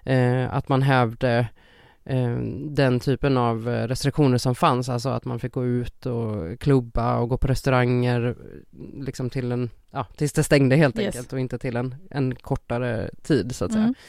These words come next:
Speaker 1: Så att, eh, men vi får se hur, eh, hur det blir där med smittotalen och
Speaker 2: Det
Speaker 1: så
Speaker 2: får vi
Speaker 1: vidare.
Speaker 2: se.
Speaker 1: Mm.
Speaker 2: Eh,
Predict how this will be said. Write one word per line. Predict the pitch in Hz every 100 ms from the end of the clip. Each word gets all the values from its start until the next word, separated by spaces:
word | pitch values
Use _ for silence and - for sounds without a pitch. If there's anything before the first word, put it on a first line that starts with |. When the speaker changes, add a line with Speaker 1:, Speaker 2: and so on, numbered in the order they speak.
| - - - -
Speaker 1:
Så | 185
att, | 156 -
eh, | 165 151 147
men | 175 185 165 175
vi | 180
får | 208
se | - 208 160 147
hur, | 143 147 143 135
eh, | 139 139 139
hur | 151
det | 156
blir | 185 240
där | 113 110
med | 123 98 117 -
smittotalen | - - 123 127 - 127 123 131 113 139
och |
Speaker 2:
Det | 214
Speaker 1:
så | 302
Speaker 2:
får | 269
vi |
Speaker 1:
vidare. | 277 196 175 _
Speaker 2:
se. | - 156
Speaker 1:
Mm. | 160 185
Speaker 2:
Eh, | -